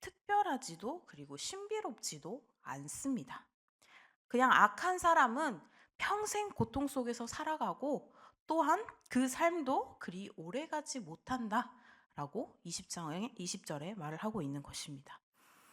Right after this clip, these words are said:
이게 "포악자의 횟수가 정해졌다"라는 이 표현은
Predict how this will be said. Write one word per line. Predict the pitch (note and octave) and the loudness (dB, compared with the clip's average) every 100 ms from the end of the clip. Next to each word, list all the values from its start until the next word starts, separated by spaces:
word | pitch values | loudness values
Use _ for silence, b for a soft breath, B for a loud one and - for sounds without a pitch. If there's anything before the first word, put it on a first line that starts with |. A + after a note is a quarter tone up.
| b | b
이게 | G3 | -2
"포악자의 | A#3 F4 F4+ F#4 F#4 D4 D4 | 2 12 12 12 4 2 2
횟수가 | D#4 F4+ - F4+ D#4+ | 0 -4 -4 2 4
정해졌다"라는 | C#4+ G#3 F#3 G#3 G3+ - F#3 F3 D#3 E3 E3 | 4 2 0 0 -2 2 6 6 4 0 -6
이 | F#3+ | -8
표현은 | - D#4+ D#4+ B3 D#3+ F3+ D3+ | -8 -4 -2 -2 -4 -4 -6